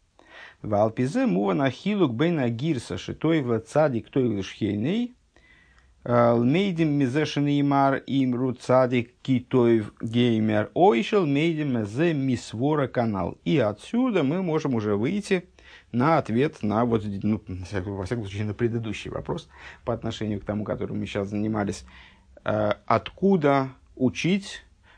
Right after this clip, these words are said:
чем подтверждать, чем аргументировать сам этот тезис, э, горе злодею, горе его соседу, стихом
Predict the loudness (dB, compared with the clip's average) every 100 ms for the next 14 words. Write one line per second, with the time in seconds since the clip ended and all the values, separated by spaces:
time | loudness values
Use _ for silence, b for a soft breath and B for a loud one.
0 | b 0 0 0 -4 -4 0 0 2 0
1 | 0 0 0 0 0 -2 0 0 0 2
2 | 2 0 -6 -4 0 0 0 -2 0 0
3 | 0 -6 -14 -20 _ -10 -8 -8 -12 -14
4 | -6 -2 -2 0 -2 0 2 2 0 -6
5 | -2 0 2 0 -2 -2 0 0 0 -2
6 | B B B B B _ _ -18 -2 2
7 | 4 6 4 4